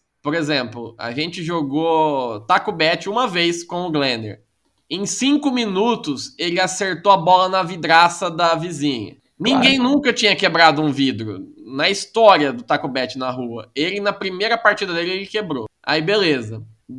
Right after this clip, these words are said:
Speaker 1: Numa outra ocasião, jogando bola na rua, na nossa rua, na nossa esquina, tinha a locadora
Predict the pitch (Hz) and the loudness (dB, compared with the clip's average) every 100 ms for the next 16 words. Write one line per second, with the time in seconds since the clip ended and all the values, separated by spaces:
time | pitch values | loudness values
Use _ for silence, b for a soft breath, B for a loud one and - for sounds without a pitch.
0 | 131 - 135 156 165 175 170 202 220 214 | -16 -8 -4 -4 -2 2 2 2 0 0
1 | 185 165 156 151 226 302 _ - 185 180 | 0 2 4 4 0 -6 _ -8 -4 -2
2 | 190 170 135 143 143 139 135 120 143 190 | -2 -2 4 6 6 4 0 0 0 0
3 | 240 - - - 151 156 165 214 220 208 | -2 -6 -14 -4 0 0 2 0 0 2
4 | 170 131 185 202 170 185 - 208 196 - | 2 2 0 0 0 -2 -6 -10 -8 -6
5 | 190 185 180 214 220 196 160 185 208 208 | 0 0 2 2 2 2 2 2 4 4
6 | 190 | 2